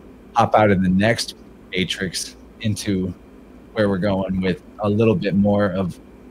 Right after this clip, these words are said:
of where we came from. I think that that's, like, that would be, like, a real hero thing to do, because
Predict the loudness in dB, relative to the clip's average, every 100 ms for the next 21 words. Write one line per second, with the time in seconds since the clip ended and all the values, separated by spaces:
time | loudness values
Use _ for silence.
0 | -20 -6 2 2 4 2 -2 -2 -4 -2
1 | -2 -2 -4 -4 -6 -8 -2 0 2 0
2 | 0 -4 -16 -20 -20 -20 -20 -20 -2 4
3 | 4 4 4 4 4 2 2 4 6 6
4 | 4 2 6 6 4 6 4 4 -2 0
5 | 0 0 -6 0 2 2 -2